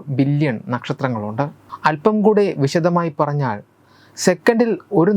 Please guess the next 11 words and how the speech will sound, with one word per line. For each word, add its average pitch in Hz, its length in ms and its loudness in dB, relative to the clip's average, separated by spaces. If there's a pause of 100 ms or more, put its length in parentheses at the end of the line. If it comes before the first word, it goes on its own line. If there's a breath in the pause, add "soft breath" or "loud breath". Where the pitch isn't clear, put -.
നക്ഷത്രം 180 460 0
വെച്ച് 175 220 -2 (180)
നാം 156 240 0
എണ്ണാൻ 156 260 -2 (100)
തുടങ്ങിയാൽ 135 460 -2 (420 soft breath)
ഏകദേശം 151 520 2 (140)
മൂവായിരം 170 580 0
വർഷത്തോളം 170 600 -2
വേണ്ടിവരും 131 460 0 (600 soft breath)
ആകാശഗംഗയിലെ 151 840 0 (100)
നക്ഷത്രങ്ങൾ 156 560 -4